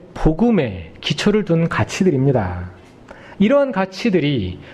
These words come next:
우리의 신앙의 덕목으로 제자리를 찾을 수 있도록 함께 세워나갈 수 있습니다. 그리고 그 과정에서 교회는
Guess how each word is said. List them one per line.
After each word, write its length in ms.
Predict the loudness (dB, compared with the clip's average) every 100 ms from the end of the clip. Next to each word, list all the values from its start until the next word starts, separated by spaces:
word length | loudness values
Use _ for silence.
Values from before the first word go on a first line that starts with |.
| -6 0
우리의 400 | 2 4 2 -2
신앙의 760 | -2 0 2 2 2 0 -2
덕목으로 800 | 0 2 4 2 2 0 0 -4 -12 -16
제자리를 840 | -2 2 2 2 0 0 0 0 0
찾을 400 | -2 0 2 0
수 180 | 2
있도록 560 | 2 0 0 0 0 -2 -20 -4
함께 640 | 0 0 0 2 2 -2 -10 -14
세워나갈 800 | -10 0 2 4 2 2 0
수 160 | 0 0
있습니다. 640 | 0 0 -2 0 -4 -8 -16 -20 -20 -20 -20 -20 -20 -20 -20 -20 -20 -20 -20 -20 -20 -20 -20 -2
그리고 240 | 2 2
그 160 | 2 2
과정에서 720 | 0 0 0 0 2 0 0
교회는 560 | 0 2 2 0 -2